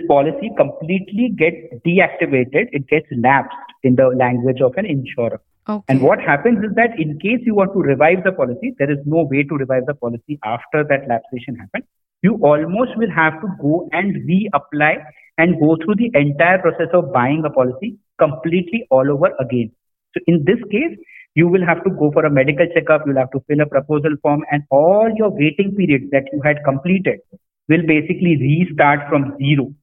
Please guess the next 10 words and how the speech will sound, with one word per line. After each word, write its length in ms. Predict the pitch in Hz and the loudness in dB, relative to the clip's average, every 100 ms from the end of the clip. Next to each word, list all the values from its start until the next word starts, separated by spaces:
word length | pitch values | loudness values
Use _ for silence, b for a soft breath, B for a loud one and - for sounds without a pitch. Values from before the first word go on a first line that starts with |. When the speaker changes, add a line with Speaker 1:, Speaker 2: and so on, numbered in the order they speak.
| _ - | _ 0
Speaker 1:
So 100 | 139 | 2
you 300 | 135 170 147 | 2 0 2
basically 460 | 143 143 185 196 202 | 0 0 -2 -2 0
start 200 | 143 143 143 | 0 0 0
from 220 | 160 165 - - _ | -2 -2 -8 -18 _
square 380 | - 139 143 135 | 0 2 4 2
one 500 | 127 123 - - - - | 0 -2 -6 -12 -16 -2
if 120 | 143 139 | 0 0
you 300 | 147 160 - 147 | -2 -2 -2 2
don't 400 | 147 170 165 | 4 4 2